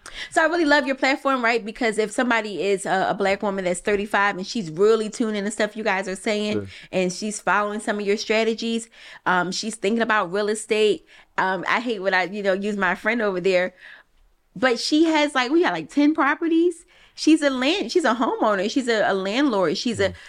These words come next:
Speaker 1: so she's changing the narrative for her daughter. So, you know, her daughter shouldn't even have to know what a student loan is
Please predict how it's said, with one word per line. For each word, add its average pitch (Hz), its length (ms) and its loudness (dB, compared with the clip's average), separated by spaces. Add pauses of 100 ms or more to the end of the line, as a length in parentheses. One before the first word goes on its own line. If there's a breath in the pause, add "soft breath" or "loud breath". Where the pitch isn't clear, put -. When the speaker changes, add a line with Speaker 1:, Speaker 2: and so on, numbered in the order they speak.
(160 loud breath)
Speaker 1:
so 247 340 2
she's 262 260 -4
changing 247 300 -2
the 220 80 -2
narrative 214 420 0
for 190 200 -2
her 220 200 0
daughter. 196 640 0 (220 loud breath)
So, 220 560 2
you 247 120 0
know, 214 280 2
her 240 100 -2
daughter 214 240 -2
shouldn't 233 300 -2
even 214 160 -2
have 226 280 -2
to 220 60 -6
know 226 380 0
what 208 140 0
a 202 40 -2
student 160 300 -4
loan 143 240 0
is 95 280 -2